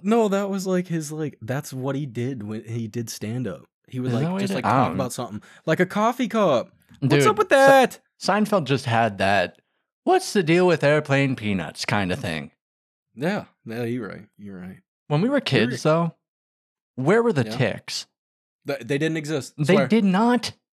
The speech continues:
Speaker 2: exist.
Speaker 1: It wasn't until, until
Speaker 2: I
Speaker 1: we,
Speaker 2: was probably,
Speaker 1: well,
Speaker 2: ah, I
Speaker 1: I
Speaker 2: don't
Speaker 1: was pro-,
Speaker 2: know.
Speaker 1: I was probably, like, sixteen, fifteen.
Speaker 2: Yeah.
Speaker 1: And
Speaker 2: I,
Speaker 1: that's
Speaker 2: I
Speaker 1: when
Speaker 2: think
Speaker 1: they
Speaker 2: I got a, my,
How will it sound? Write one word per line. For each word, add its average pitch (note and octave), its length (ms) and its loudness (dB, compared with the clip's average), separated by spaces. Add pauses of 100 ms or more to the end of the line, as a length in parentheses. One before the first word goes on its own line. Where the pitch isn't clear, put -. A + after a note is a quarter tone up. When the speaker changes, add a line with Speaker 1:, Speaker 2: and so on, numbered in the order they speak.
(140)
Speaker 2:
exist. G#3 1000 -2
Speaker 1:
It D3+ 120 -2
wasn't F3 260 0
until, E3 400 -2
until D3 600 -4 (360)
Speaker 2:
I F#3+ 60 2
Speaker 1:
we, A#3 80 4
Speaker 2:
was A#3+ 80 -2
probably, G#3 240 -2
Speaker 1:
well, B2 240 -2 (640)
Speaker 2:
ah, G2 320 2
I - 20 0
Speaker 1:
I - 60 0
Speaker 2:
don't A#2 80 4
Speaker 1:
was A#2 80 2
pro-, G2+ 180 2
Speaker 2:
know. G2+ 80 -12 (420)
Speaker 1:
I C#3 140 -2
was D3+ 120 -6
probably, C#3 320 0
like, A#2 240 -2
sixteen, G#2 640 -8 (480)
fifteen. C3+ 280 -2
Speaker 2:
Yeah. F#3 360 -4 (500)
Speaker 1:
And A2 120 -4
Speaker 2:
I, E3+ 100 4
Speaker 1:
that's F3 140 0
Speaker 2:
I E3 60 2
Speaker 1:
when G#2+ 100 -4
Speaker 2:
think G#3+ 180 2
Speaker 1:
they G3 60 4
Speaker 2:
I D#3 40 2
got C#3 220 2
a, G#2+ 260 -2
my, A2+ 240 -4